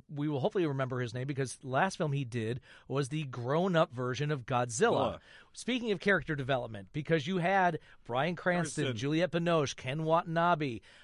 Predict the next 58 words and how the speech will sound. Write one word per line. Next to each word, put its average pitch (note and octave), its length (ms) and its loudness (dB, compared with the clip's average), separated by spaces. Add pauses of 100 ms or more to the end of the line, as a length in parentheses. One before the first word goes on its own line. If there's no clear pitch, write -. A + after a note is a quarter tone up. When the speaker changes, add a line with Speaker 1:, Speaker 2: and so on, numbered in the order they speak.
(140)
Speaker 1:
uh, C#3 240 0
Aaron D3+ 220 -2
Taylor E3 300 0
Johnson, D3 680 0
you C3+ 120 -4
had C3+ 260 -2
real E3+ 260 0
actors, C#3 500 0
and D3 160 -4
you, E3 220 -4
you D#3+ 180 -4
were D#3+ 200 0
able, E3+ 240 0
and D#3 120 -4
by E3+ 120 6
the F3 40 0
way, E3 120 2
what, C#3 200 0
six - 360 -6
minutes E3 320 -2
of C#3+ 100 -2
Godzilla D3 460 0
footage? F3+ 420 -2 (240)
Still F#3 320 0
pretty D#3+ 280 -2
damn C#3 300 0
good. A2 440 -2 (180)
Speaker 2:
And C3+ 160 -8
two G#3 140 -2
minutes, D3+ 260 -4
and B2 320 -4
two G#3 120 -6
monsters. - 540 -8
Speaker 1:
And D3+ 160 0
two B3 180 0
Speaker 2:
<laughs> - 20 -4
Speaker 1:
monsters. G3+ 500 6
So F#3 500 6
I E3+ 140 4
would F#3 160 2
say F#3 320 4 (400)
it A#3 180 0
can C4+ 280 -4
be A3+ 160 0
done G3+ 320 6
if E3 160 -2
you D#3+ 80 2
have E3 200 4
a D#3+ 80 0
really E3 360 -2
tight, D3+ 320 -4
solid C#3 340 -2
first C3 320 -6
half, A2+ 300 -6
and, B2+ 180 -6
and C3+ 200 -2
it, C3 160 -4
it's D#3 320 -8